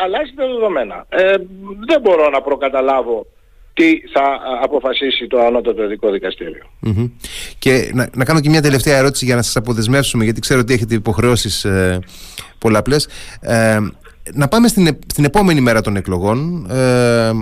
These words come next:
Speaker 2: προδιαγράφεται ένα, ε, ασταθές τοπίο λόγω της απλής αναλογικής, η οποία θα εφαρμοστεί εκ των πραγμάτων. Και, ε, ε, επειδή μεσολαβεί μια μεγάλη συζήτηση για το ποια θα είναι η μορφή των, ε, της επόμενης κυβέρνησης και αν θα έχουμε μια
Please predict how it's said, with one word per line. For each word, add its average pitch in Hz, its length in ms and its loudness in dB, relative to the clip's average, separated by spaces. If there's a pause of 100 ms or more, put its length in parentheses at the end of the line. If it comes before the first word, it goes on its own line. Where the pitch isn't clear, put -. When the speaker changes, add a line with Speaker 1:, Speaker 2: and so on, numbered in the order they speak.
(140)
Speaker 2:
προδιαγράφεται 147 640 2
ένα, 135 520 2 (240)
ε, 120 160 -6 (100)
ασταθές 135 760 0
τοπίο 113 420 2
λόγω 110 360 2
της - 200 -6
απλής - 240 -4
αναλογικής, 104 760 -2 (460)
η 120 140 0
οποία 110 540 2 (220)
θα 117 100 -2
εφαρμοστεί 107 680 0
εκ 95 100 -4
των 104 120 -2
πραγμάτων. 170 500 0 (580)
Και, 156 500 2
ε, - 20 -14 (420)
ε, 101 40 -14 (140)
επειδή 175 340 2
μεσολαβεί 180 500 4
μια 143 220 2
μεγάλη 139 340 0
συζήτηση 110 540 -2
για 131 320 0
το 110 240 2
ποια 135 200 2
θα 117 120 0
είναι 117 180 2
η 113 40 0
μορφή 110 260 0
των, 107 300 0
ε, 95 480 0
της - 100 -4
επόμενης 117 360 2
κυβέρνησης 139 500 0
και 110 140 0
αν 113 120 0
θα 117 100 0
έχουμε 113 240 0
μια 120 260 2